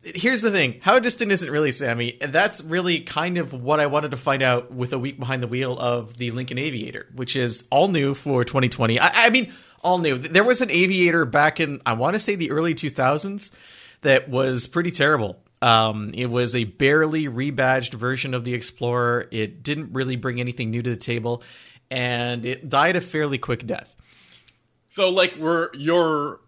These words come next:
Speaker 2: you came into this Aviator nameplate thinking, "Yeah, this is more of the same." Well, if Lincoln was going to go back to their, their heritage, they would just do the same thing they did back then, right?
Speaker 1: Well, in, in this, this time, <laughs> what they've decided to do is kind of what they did with the Navigator, and that's take a Ford platform and then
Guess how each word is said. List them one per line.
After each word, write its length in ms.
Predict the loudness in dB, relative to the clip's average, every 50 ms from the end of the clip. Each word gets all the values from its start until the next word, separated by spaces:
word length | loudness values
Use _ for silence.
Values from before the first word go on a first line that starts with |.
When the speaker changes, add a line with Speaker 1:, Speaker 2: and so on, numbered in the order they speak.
| _ _ _
Speaker 2:
you 240 | -10 -6 -6 -6 -6
came 360 | -2 2 2 4 4 4 2
into 180 | 0 0 0
this 180 | -4 -4 -6 -2
Aviator 380 | -2 -2 -2 0 0 -2 0 0
nameplate 560 | 0 0 -2 -2 -4 -4 -4 -4 -4 -4 -6
thinking, 320 | -6 -6 -4 -4 -8 -8 -10 -10 -14 _ _ _ 0
"Yeah, 180 | 4 4 4
this 140 | 2 0 -4
is 80 | -6 -4
more 180 | 0 0 0
of 80 | 0 -2
the 80 | -6
same." 240 | -6 -2 -2 -2 -2 -2 -10 -20 -20 -4
Well, 160 | -2 -2 2 2
if 140 | 0 0 0 -6
Lincoln 320 | -8 -8 -6 -6 -6 -2
was 160 | -2 -4 -4 -2
going 160 | 0 2 2
to 80 | 2
go 160 | 2 2 0 0
back 320 | 2 2 2 2 2 0
to 60 | -6 -4
their, 380 | -2 0 0 0 -2 -4 -6 -10 -16 -14 -6
their 240 | -2 0 0 0 0
heritage, 640 | 0 2 2 2 0 -2 -2 -2 -2 -2 -2 -8 -16 -18 -20 -20 -2
they 140 | 0 0 2
would 140 | 2 0 0
just 240 | -2 -4 -4 -2 -4
do 100 | -2 -2
the 100 | -2 -2
same 300 | 0 0 0 0 0 -2
thing 160 | -4 0 0
they 100 | 0 2
did 220 | 2 0 0 0
back 240 | 0 -2 -2 -2 -2
then, 180 | -2 -2 -2 -4 -6 -4
right? 260 | -2 -2 -2 -2 -4 _ _ _ _
Speaker 1:
Well, 180 | 2 2 4 4
in, 200 | 2 -4 -12 -6 2
in 180 | 2 2 2 2
this, 220 | 2 2 2 2
this 280 | 2 2 0 0 0 2
time, 320 | 0 0 0 0 0 -2 -2 -4 -8 -10
<laughs> 160 | -18 _ -8 -2
what 180 | -2 0 2 2
they've 140 | 0 0
decided 480 | 0 -4 -4 -2 0 2 2 0 0 -2
to 80 | -6 -4
do 380 | 0 2 2 4 4 2 0 2
is 420 | 2 2 2 2 2 2 2 2
kind 300 | 2 2 2 2 2 2
of 120 | 0 0 0
what 120 | -2 -2
they 80 | 0 -2
did 80 | -2
with 100 | -2 -2
the 80 | -4 -4
Navigator, 580 | 0 2 0 2 0 0 -2 -2 0 2 0 0
and 140 | 0 0
that's 180 | -2 -2 -2 -2
take 200 | -4 -4 -4 -4
a 60 | -4
Ford 360 | -6 -4 -2 -2 -2 -2 -2
platform 580 | 0 2 2 2 2 0 -2 -2 -2 -2 -2 -2 -2
and 180 | -2 -2 0 0
then 360 | 2 2 2 0 -2 -4